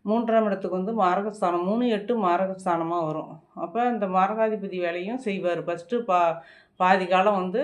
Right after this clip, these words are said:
மாரகாதிபதி வேலை செய்வார். பத்தொன்பது வருஷம் சனி தசை. அதுல ஃபர்ஸ்ட் பாதி காலம் வந்து மாரகாதிபதி வேலை செய்வார். அவர் எங்க இருந்தா எப்படி மாரகாதிபதி வேலை செய்வாரா, நல்லது செய்வாரா, எந்தெந்த வீட்டுல இருக்கும்போது கெடுதல் செய்வார், எந்தெந்த வீட்டுல இருக்கும்போது நல்லது செய்வாருங்கிறத பத்தி இப்ப நம்ம பார்க்க போறோம்.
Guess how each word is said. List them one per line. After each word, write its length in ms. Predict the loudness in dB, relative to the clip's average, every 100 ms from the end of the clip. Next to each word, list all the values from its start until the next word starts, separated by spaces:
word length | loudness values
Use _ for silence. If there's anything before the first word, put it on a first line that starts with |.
| -2 0
மாரகாதிபதி 680 | 0 0 0 -2 -4 -6
வேலை 240 | -2 -2 -2
செய்வார். 420 | -6 -4 -4 -2
பத்தொன்பது 460 | -2 -2 -4 -4 -4
வருஷம் 300 | -4 -4 -6
சனி 260 | -4 -4 -4 -6
தசை. 340 | -10 -6 -4 -4 -6 -10 -20 -20 _
அதுல 240 | -2 0 0
ஃபர்ஸ்ட் 360 | 0 0 -2 0
பாதி 280 | 4 4 2
காலம் 300 | 2 2 0
வந்து 200 | -2 -4 -6 -12 _ _
மாரகாதிபதி 720 | -6 -2 0 0 -2 -4 -8 -4
வேலை 260 | -2 -4
செய்வார். 360 | -8 -8 -8 -8
அவர் 260 | -6 -6 -6
எங்க 300 | -4 -2 -2 -2
இருந்தா 340 | -2 2 4 4 0
எப்படி 320 | -6 -8 -8
மாரகாதிபதி 640 | -4 -4 -2 -4 -4 -8 -8
வேலை 200 | -6 -8
செய்வாரா, 440 | -8 -8 -4 -6
நல்லது 400 | -6 -6 -6 -8 -10
செய்வாரா, 460 | -10 -8 -6 -6 -6 -10 _ _ _ _ -4
எந்தெந்த 440 | -2 0 -2 0
வீட்டுல 300 | 0 0 0
இருக்கும்போது 400 | -2 -2 -4 -4 -4
கெடுதல் 400 | -6 -6 -10 -8
செய்வார், 360 | -4 -4 -4
எந்தெந்த 380 | -4 -6 -6 -6
வீட்டுல 220 | -8 -8
இருக்கும்போது 320 | -8 -6 -8 -6
நல்லது 300 | -6 -8 -8
செய்வாருங்கிறத 560 | -6 -6 -6 -8 -10 -14
பத்தி 200 | -12 -10
இப்ப 160 | -6
நம்ம 240 | -6 -6 -8
பார்க்க 400 | -8 -8 -8 -10
போறோம். 260 | -10 -12